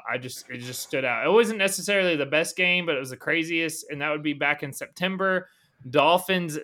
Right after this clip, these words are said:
seventy, Broncos twenty. If you've ever played Madden, you always wanted to run up the score, and that's what it looks like. Uh, I have some crazy things here.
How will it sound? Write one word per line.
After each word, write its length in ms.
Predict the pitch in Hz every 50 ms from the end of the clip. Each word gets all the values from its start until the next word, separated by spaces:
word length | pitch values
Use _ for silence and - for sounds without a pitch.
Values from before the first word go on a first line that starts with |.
| 135 -
seventy, 760 | - - - 160 165 165 175 190 185 180 185 185 185 180 165 - 104 143 139
Broncos 600 | 135 143 147 151 160 151 170 160 156 147 135 -
twenty. 600 | - - - 160 165 160 156 139 127 117 113 107 120 _ _ _ -
If 120 | 139 120 135
you've 120 | 139 143
ever 180 | 160 160 160 156
played 300 | 156 - 165 156 147 143
Madden, 440 | 147 143 156 160 160 156 160 160
you 120 | 160 151 143
always 260 | 139 139 139 135 139
wanted 240 | 143 139 135 131 127
to 100 | 127 123
run 240 | 120 127 131 135 131
up 120 | 127 -
the 80 | - -
score, 720 | - - - - 202 240 240 240 240 226 226 220 208 - _ _ - _ _ _ -
and 140 | - 135 135
that's 220 | 143 147 - -
what 180 | 160 156 147 135
it 280 | 139 135 135 131 117 - _ 135
looks 340 | 127 143 170 185 180 -
like. 460 | 202 202 196 190 185 185 175 - - _ _ _ _ _ _ - -
Uh, 280 | 139 143 143 143 139 123 117
I 60 | 135
have 160 | 151 160 151
some 140 | - 156 147
crazy 280 | - 165 160 151 151
things 280 | 139 - 151 151 147 139
here. 280 | - 143 131 127 120